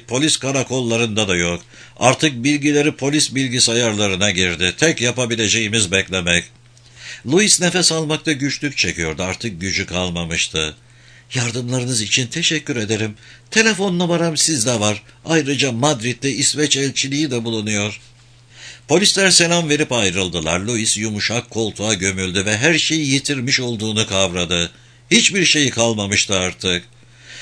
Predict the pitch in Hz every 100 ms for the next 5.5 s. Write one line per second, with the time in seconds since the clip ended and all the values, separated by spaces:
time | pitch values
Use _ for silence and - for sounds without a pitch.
0 | - 110 160 180 180 196 185 190 160 175
1 | - 160 170 180 139 151 151 139 131 135
2 | - 143 127 107 92 90 92 90 85 -
3 | - 98 120 127 147 190 151 127 107 98
4 | - 95 90 104 139 - 160 190 156 147
5 | 120 104 92 90